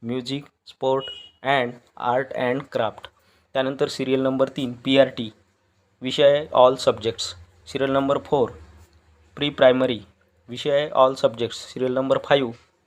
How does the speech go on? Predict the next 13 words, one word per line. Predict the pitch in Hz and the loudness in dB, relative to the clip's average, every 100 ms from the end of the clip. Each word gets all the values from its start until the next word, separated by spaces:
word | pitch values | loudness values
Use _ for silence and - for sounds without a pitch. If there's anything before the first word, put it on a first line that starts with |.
| _ _ _ _ _ _ | _ _ _ _ _ _
पदाचे | 127 123 160 147 | -2 0 0 0
नाव | 139 135 | -2 -2
नॉन | 123 123 | -2 -4
टीचिंग | 120 131 143 139 | -6 -8 -2 -2
आहे. | 147 185 _ _ _ | -2 -6 _ _ _
विषय | 120 127 143 | -10 -4 4
आहे | 135 131 180 | 4 4 0
अकाउंटंट, | 120 - 135 135 143 175 - | 0 4 4 4 0 -2 -2
क्लर्क, | 123 135 - _ _ | 2 2 0 _ _
कम्प्युटर | - 120 120 131 | -6 -6 -2 0
ऑपरेटर, | 123 117 131 131 156 | 0 0 -2 -2 -2
वॉर्डन, | 127 113 117 127 170 - - | 2 4 4 2 -2 -12 -10
पिऊन, | 127 139 | -8 -8